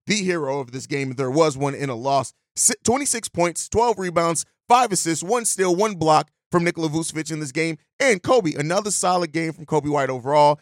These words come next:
Sixteen points, going six of fourteen from the field. Three, uh, rebounds, one assist, two steals from him. Solid game from Coby White, um, in this one. But the Bulls just,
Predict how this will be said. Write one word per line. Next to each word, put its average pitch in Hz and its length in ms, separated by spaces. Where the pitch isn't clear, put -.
Sixteen 185 400
points, 165 300
going 147 160
six - 260
of 165 80
fourteen 160 400
from 139 160
the 135 80
field. 147 360
Three, 226 380
uh, 170 240
rebounds, 160 540
one 220 180
assist, 175 420
two 240 180
steals 170 360
from 147 160
him. 135 260
Solid 196 380
game 160 240
from 143 120
Coby 135 300
White, 123 320
um, 139 240
in 170 140
this 160 160
one. 165 120
But 202 120
the 208 80
Bulls 254 320
just, 220 240